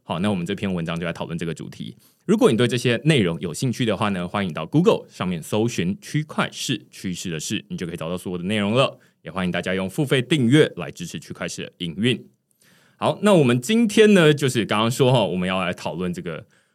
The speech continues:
中秋元宇宙柚子帽N F T。那我们今天邀请到的来宾其实蛮特别，他其实是区块市的这个团队成员之一啦，就是 Betsy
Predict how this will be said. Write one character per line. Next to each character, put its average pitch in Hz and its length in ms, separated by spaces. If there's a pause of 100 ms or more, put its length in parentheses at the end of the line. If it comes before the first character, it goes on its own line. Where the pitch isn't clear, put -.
(120)
中 120 260
秋 117 380
元 101 200
宇 135 260
宙 98 380
柚 120 220
子 - 140
帽 90 220
N 90 200
F 76 140
T。 87 280 (280)
那 131 80
我 117 60
们 107 120
今 165 160
天 185 340 (100)
邀 123 120
请 117 100
到 95 160
的 90 60
来 87 140
宾 98 220
其 98 60
实 90 120
蛮 85 180
特 104 240
别， 78 220
他 95 120
其 90 140
实 80 60
是 92 120
区 95 120
块 92 160
市 95 120
的 80 140
这 82 80
个 85 300
团 98 120
队 95 120
成 101 180
员 101 180
之 110 160
一 110 160
啦， 90 200 (320)
就 98 100
是 87 280
Betsy 107 440